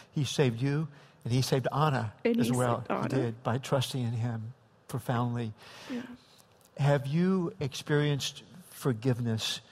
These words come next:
Speaker 1: for those long ago abortions?
Speaker 2: I have. I knew when I gave my life to Christ that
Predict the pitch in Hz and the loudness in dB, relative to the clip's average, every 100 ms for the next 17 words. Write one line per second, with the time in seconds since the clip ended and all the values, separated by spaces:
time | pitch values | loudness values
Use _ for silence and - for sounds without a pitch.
0 | - - _ - 123 120 120 110 - - | -20 -20 _ -2 2 4 2 -2 -8 -12
1 | 80 147 127 131 135 117 117 113 - 101 | -10 -2 2 4 2 0 0 -2 -4 -6
2 | 104 107 - 104 - - _ _ _ _ | -6 -6 -10 -12 -12 -14 _ _ _ _
3 | _ _ _ - - - 190 196 190 185 | _ _ _ -20 -10 -2 0 2 0 0
4 | 185 - - - - - - 233 240 285 | -2 -6 -20 -20 -20 -20 -2 2 4 4
5 | 277 220 202 196 196 185 190 196 - 185 | 4 2 2 0 2 0 0 -2 -4 -6
6 | - 170 185 208 - - - _ _ _ | -4 -2 0 -2 -4 -10 -20 _ _ _
7 | _ - 180 | _ -2 -2